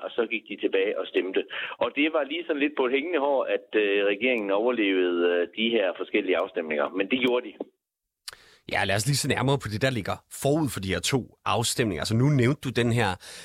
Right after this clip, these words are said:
Speaker 2: artikel niogfyrre tre. Og altså, hvorfor har man egentlig i den, øh, øh, franske ledelse sådanne, øh, magtværktøjer foran sig?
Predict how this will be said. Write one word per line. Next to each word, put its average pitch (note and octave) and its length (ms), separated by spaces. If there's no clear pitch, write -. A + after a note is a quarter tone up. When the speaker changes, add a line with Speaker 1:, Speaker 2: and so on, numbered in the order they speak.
Speaker 2:
artikel G#2+ 600
niogfyrre A#2 800
tre. - 320
Og G#2 340
altså, G2+ 300
hvorfor G2 380
har B2+ 200
man A3 280
egentlig A#2+ 360
i D3 40
den, A2+ 320
øh, F#2 280
øh, F#2 240
franske A2+ 420
ledelse B2+ 440
sådanne, C3 880
øh, G#2 160
magtværktøjer G2+ 880
foran C#3+ 380
sig? A#2 160